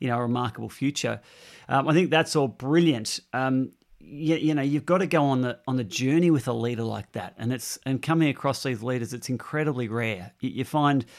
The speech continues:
so many leaders are actually just managers that have mo-, moved their way up from shifting things and operational focus. You know,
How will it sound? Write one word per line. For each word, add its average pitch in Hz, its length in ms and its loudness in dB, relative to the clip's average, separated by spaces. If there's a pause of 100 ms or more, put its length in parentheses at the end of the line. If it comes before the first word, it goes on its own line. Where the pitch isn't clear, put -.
(200)
so 170 240 0
many 160 280 6
leaders 131 360 -2
are 120 80 -4
actually 127 320 -6
just 120 220 -4
managers 117 640 -2
that 117 120 -6
have 117 140 -4
mo-, 123 300 -2
moved 131 300 0
their 127 120 -2
way 117 220 -2
up 117 160 -6
from 113 280 -6 (300)
shifting - 580 -2
things 127 360 0
and 120 100 -2
operational 117 540 -4
focus. 131 560 -2
You 131 160 -4
know, 120 60 -6